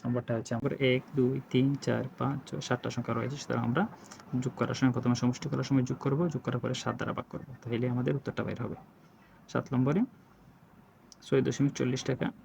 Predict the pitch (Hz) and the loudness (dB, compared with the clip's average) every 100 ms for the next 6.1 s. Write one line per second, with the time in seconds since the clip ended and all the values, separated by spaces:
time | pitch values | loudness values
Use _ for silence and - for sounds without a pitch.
0 | - 135 123 123 - 127 123 131 120 123 | -2 2 4 2 0 -2 0 0 0 0
1 | - 220 - - 123 123 131 127 - 123 | 0 -2 -2 -2 -2 0 -2 0 0 0
2 | 127 120 113 113 180 180 135 123 123 127 | 2 0 -2 -2 -2 0 -2 -2 -2 -2
3 | 147 143 135 127 123 120 110 135 - - | -4 -2 -2 0 -2 -2 -8 -10 -16 -20
4 | - - 139 135 135 123 123 196 - - | -20 -8 -4 0 2 2 2 0 -4 -20
5 | - - - - 131 127 123 127 - 135 | -20 -20 -20 -2 0 2 2 0 -2 0